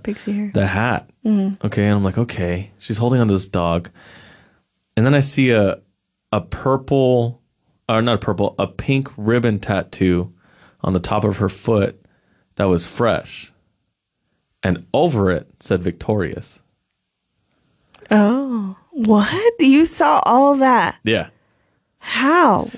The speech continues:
Speaker 2: 'Cause the guy was patient. If it was me, I'd be like, "Why'd you bring your dog, girl?" Okay?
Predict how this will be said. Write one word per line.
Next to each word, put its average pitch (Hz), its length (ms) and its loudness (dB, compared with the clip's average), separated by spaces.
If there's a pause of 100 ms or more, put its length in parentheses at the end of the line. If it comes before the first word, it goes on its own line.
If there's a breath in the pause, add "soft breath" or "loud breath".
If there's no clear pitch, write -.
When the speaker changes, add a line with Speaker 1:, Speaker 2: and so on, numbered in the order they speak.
(120)
Speaker 2:
'Cause 131 200 0
the 127 100 0
guy 123 300 0
was 196 200 4
patient. - 580 -4 (280)
If 117 100 -2
it 160 60 4
was 185 180 4
me, 160 440 2
I'd 123 160 0
be 143 80 2
like, 127 260 0 (100)
"Why'd 117 260 0
you 135 100 4
bring 139 240 0
your 104 100 0
dog, 104 540 -2 (1160)
girl?" 127 440 0 (800)
Okay? 135 300 0